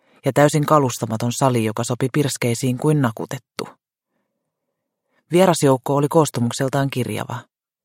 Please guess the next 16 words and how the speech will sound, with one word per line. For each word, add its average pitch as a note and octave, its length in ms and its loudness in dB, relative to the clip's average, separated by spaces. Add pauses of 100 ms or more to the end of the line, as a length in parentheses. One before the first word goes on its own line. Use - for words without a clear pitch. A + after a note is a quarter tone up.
(340)
Journalistiystäviä B2 1040 2
Lontoosta B2+ 560 0
ja C3+ 100 4
Moskovasta, A#2+ 720 -2 (720)
muutamia B2 460 4
Varsavaan A#2+ 460 2
sijoitettuja B2+ 640 0
nuoremman C3 480 2
diplomaattikunnan B2+ 800 0
edustajia, B2 640 -4 (880)
kaksi C#3 300 2
lentokoneen A#2+ 500 4
tuomaa B2 360 2
ystävää B2+ 380 -2
New C3 160 2
Yorkista. - 560 -6